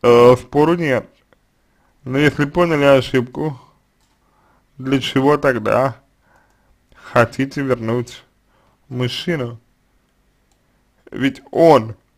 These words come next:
вы понимаете, что он уже принял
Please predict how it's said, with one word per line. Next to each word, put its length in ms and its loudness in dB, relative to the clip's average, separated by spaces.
вы 180 -6
понимаете, 580 -2
что 280 -4
он 580 -2
уже 720 2
принял 580 0